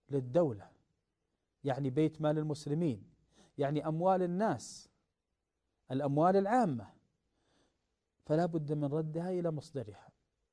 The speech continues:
ولذلك أحسنت الجهات المسؤولة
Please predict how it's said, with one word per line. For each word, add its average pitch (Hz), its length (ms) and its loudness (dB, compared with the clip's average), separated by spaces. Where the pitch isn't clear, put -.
ولذلك 147 480 2
أحسنت 156 560 -4
الجهات 139 460 2
المسؤولة 156 760 -2